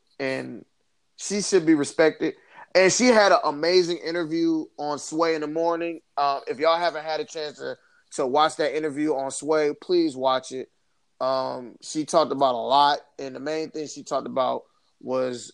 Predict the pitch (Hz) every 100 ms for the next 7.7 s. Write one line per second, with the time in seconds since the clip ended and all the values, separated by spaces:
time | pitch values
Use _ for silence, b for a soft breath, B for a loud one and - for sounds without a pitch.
0 | - - 131 139 151 156 147 151 135 131
1 | 123 - _ - 120 135 156 156 151 147
2 | - 127 131 123 b b b _ - 151
3 | 151 160 147 139 131 139 139 139 135 135
4 | 127 143 135 127 123 113 131 135 127 143
5 | 139 139 147 147 - _ _ _ _ _
6 | _ _ _ _ _ _ - - - -
7 | 151 139 - 220 143 127 104